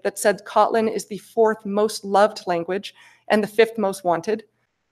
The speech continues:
and it definitely beat Java in both of those categories. So if you are looking to go into Android development or you're already there, Kotlin kind of used to be the optional language, but it's slowly becoming less optional and kind of the new standard.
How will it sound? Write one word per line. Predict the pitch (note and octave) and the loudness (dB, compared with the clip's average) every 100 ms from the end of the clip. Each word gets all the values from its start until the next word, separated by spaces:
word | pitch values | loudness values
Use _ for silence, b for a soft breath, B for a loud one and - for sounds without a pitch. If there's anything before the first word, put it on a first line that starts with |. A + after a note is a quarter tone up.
| - | -6
and | G3 | -4
it | G3 | 0
definitely | F#3+ - G#3+ | 0 0 -6
beat | G3+ G#3+ A3 | -4 -8 -4
Java | G3 F#3 G3 | 0 2 2
in | G3 | 0
both | F#3+ F#3+ | -2 -2
of | F#3+ | -2
those | F3+ - | -2 -2
categories. | G3 F3 - E3+ G#3 - - _ _ b b b b _ _ | -2 -2 -2 -4 -4 -8 -14 _ _ b b b b _ _
So | - - G4+ A3+ G#3+ C#4+ - _ _ _ | -8 4 8 8 6 2 -6 _ _ _
if | C4 B3+ B3+ | 2 2 2
you | B3+ C4 | 2 4
are | B3 A#3 A#3+ | 6 6 6
looking | A#3+ C4+ C#4+ | 4 0 -2
to | C4+ | 2
go | B3+ B3 C4 | 4 6 6
into | B3+ A#3 B3 - | 4 -2 -2 -2
Android | A3 A3 A3+ | -2 0 0
development | A3+ F#3+ F#3+ G3 G#3 | 0 0 -2 -4 -4
or | |
you're | G3+ - | -2 0
already | G3 A3 | -2 -2
there, | G#3 F3+ F#3 F#3 B B B - | 0 0 0 -2 B B B 4
Kotlin | B3+ B3+ B3+ B3+ | 6 8 6 6
kind | A#3+ A3 | 2 2
of | |
used | A3 G#3 | -2 -6
to | G3+ | -6
be | G#3+ | -4
the | G#3+ - | -4 -2
optional | F#3 - B3 B3 | -2 0 0 4
language, | B3+ C4+ F4 E4+ - - _ | 4 2 2 0 -2 -16 _
but | G3 G#3 | 4 4
it's | G#3 | 2
slowly | - B3+ B3 B3 | 0 4 4 4
becoming | B3 B3 A3+ G3+ | 2 2 2 4
less | G3+ G#3+ - | 4 4 0
optional | G3 G3 C4 C#4+ D#4 D4 | -2 -2 -2 0 0 0
and | G#3+ G#3 G3+ G3 | 0 0 0 -4
kind | - G#3+ | -4 -2
of | G#3 G#3 | -2 -2
the | |
new | F#3+ F3+ | -2 -2
standard. | - D#3+ D#3+ - - | -2 -2 -4 -6 -8